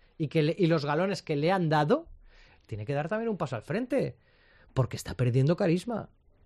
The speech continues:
Está perdiendo carisma. Y cuando uno pierde carisma,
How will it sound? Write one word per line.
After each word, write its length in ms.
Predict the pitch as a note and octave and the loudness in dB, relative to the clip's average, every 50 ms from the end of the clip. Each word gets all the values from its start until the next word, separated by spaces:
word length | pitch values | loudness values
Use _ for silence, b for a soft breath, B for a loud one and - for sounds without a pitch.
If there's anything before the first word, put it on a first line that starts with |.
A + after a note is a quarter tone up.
| _ _ _ _ _ _ _ _ | _ _ _ _ _ _ _ _
Está 220 | - - - - | -6 -4 -4 -2
perdiendo 380 | - B2 B2+ B2 C#3+ D3 F3 G3+ | 2 2 4 4 6 4 4 4
carisma. 580 | G3+ G3 - F3 G3+ - B3 A#3+ G3 D#3+ D3 - _ _ _ _ _ _ _ _ _ _ _ _ _ | 4 4 4 4 2 2 -2 -4 -4 -6 -8 -14 _ _ _ _ _ _ _ _ _ _ _ _ _
Y 80 | _ B2 | _ -12
cuando 260 | - A#2 F#2 G2 A2 | -10 -10 -8 -4 -2
uno 160 | A#2 B2 D#3 | 2 2 4
pierde 280 | D#3 G3 G3 G#3 G#3 G#3+ | 4 4 2 4 2 2
carisma, 540 | G3 F#3+ E3+ E3 C#3+ D3+ F#3 A3 B3 C4+ | 2 4 4 4 4 4 2 2 2 0